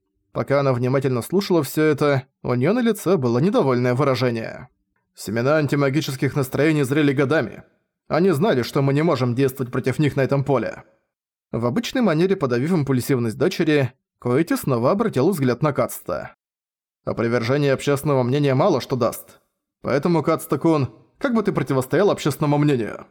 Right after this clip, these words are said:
Рассредоточить мне не должно помочь. Кацта ответил в откровенной манере, без длинных размышлений и лишней наигранности.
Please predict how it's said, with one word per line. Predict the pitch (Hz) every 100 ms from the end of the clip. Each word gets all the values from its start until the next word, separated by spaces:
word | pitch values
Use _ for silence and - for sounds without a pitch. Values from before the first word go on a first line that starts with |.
| _ _ _ _
Рассредоточить | - 107 117 117 139 135 143 170 156 147
мне | 147 156
не | 147
должно | 143 139 139 165
помочь. | 127 110 - - - - _ _ _ _ _ _
Кацта | - 165 - 151
ответил | 135 170 170 139
в |
откровенной | 123 - 135 143 135
манере, | 117 110 175 160 135 - _ _ _
без | 131 135 -
длинных | 127 220 226
размышлений | 240 233 233 131 123 175 226
и |
лишней | 123 - 156
наигранности. | 143 131 123 117 113 - 107 -